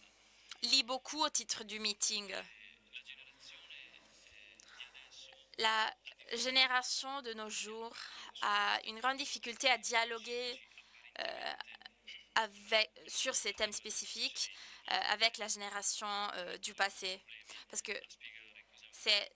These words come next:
ce que, euh, tu as vécu, euh, avec Don Antonio pour lui expliquer qu'est-ce qu'un ordinateur.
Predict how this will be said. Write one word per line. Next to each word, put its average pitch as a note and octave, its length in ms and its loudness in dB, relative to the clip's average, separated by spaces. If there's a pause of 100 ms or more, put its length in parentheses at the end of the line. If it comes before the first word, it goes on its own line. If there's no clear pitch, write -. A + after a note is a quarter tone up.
(120)
ce - 160 -2
que, A3+ 180 -8
euh, - 1000 -8 (520)
tu - 160 2
as A3 100 6
vécu, A#3 480 -4 (720)
euh, - 80 -4 (100)
avec G#3 320 2
Don G#3+ 140 0
Antonio G3+ 460 2
pour G#3 120 -2
lui G3+ 120 0
expliquer G#3+ 520 0
qu'est-ce - 320 -2
qu'un G#3 420 4
ordinateur. G3 600 -4